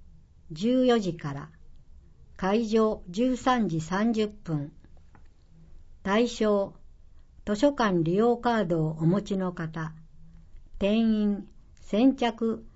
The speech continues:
四十五人。申し込み、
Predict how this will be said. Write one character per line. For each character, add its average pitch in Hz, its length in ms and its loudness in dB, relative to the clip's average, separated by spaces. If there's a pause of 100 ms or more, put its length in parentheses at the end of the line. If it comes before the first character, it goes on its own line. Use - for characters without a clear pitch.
(200)
四 240 340 4
十 175 300 2
五 151 160 -2
人。 165 400 0 (920)
申 202 240 4
し - 180 -10
込 208 140 0
み、 196 280 -4